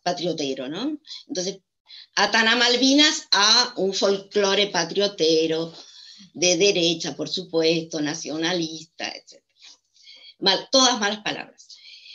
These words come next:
Em, entonces, la reflexión que yo propongo es pensar la historia no como,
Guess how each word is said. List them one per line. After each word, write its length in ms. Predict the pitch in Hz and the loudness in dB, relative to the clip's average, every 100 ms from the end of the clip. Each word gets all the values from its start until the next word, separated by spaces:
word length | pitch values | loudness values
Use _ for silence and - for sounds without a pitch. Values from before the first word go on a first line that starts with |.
| - - - | -20 -12 2
Em, 920 | 185 185 180 170 165 156 156 156 160 _ _ _ _ _ _ _ _ _ _ _ _ - - - | 4 6 4 2 2 0 -4 -6 -14 _ _ _ _ _ _ _ _ _ _ _ _ -12 -8 0
entonces, 800 | 190 196 202 170 160 156 160 - _ - - - - - | 0 4 4 4 0 -4 -8 -12 _ -20 -20 -20 -20 -10
la 180 | 165 180 | 0 2
reflexión 580 | 175 185 190 185 208 214 | 2 0 0 -2 0 0
que 100 | 202 | 0
yo 160 | 208 208 | 0 0
propongo 600 | 220 220 254 269 277 226 | -2 2 2 6 6 6
es 420 | 214 220 - - - - - _ - | 4 2 -6 -18 -20 -20 -20 _ -2
pensar 420 | 190 185 220 226 | -2 0 0 2
la 140 | 220 | 2
historia 840 | 208 - 330 294 277 269 285 294 - _ _ _ _ _ - - - | 0 0 4 6 6 6 4 0 -6 _ _ _ _ _ -20 -20 -4
no 280 | 196 233 233 | 2 2 4
como, 680 | 214 185 185 165 156 165 | 2 0 0 0 -4 -8